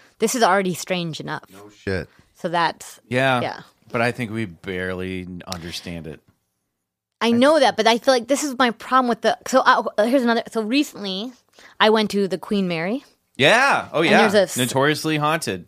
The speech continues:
Speaker 1: Notoriously haunted.
Speaker 2: It's a cruise liner in Long Beach.
Speaker 1: Yeah.
Speaker 2: Bigger
Speaker 1: You know
Speaker 2: than the Titanic, right? Or is
Speaker 1: Yeah.
Speaker 2: it as big?
Speaker 1: But you know what's weird about the Queen Mary? First of all, like, we have all this pride about the Queen Mary. What hap-, we got the,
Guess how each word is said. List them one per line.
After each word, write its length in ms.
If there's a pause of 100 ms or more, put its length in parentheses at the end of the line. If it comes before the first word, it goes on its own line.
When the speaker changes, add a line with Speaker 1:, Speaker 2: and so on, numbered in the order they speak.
Speaker 1:
Notoriously 540
haunted. 520 (800)
Speaker 2:
It's 160
a 80
cruise 300
liner 240
in 100
Long 220
Beach. 500
Speaker 1:
Yeah. 300 (480)
Speaker 2:
Bigger 140
Speaker 1:
You 60
know 60
Speaker 2:
than 60
the 80
Titanic, 560
right? 280 (180)
Or 140
is 60
Speaker 1:
Yeah. 140
Speaker 2:
it 60
as 160
big? 280
Speaker 1:
But 100
you 60
know 40
what's 120
weird 200
about 160
the 60
Queen 200
Mary? 200
First 200
of 80
all, 120
like, 300 (260)
we 100
have 100
all 80
this 120
pride 340
about 160
the 60
Queen 240
Mary. 220
What 160
hap-, 340
we 280
got 220
the, 60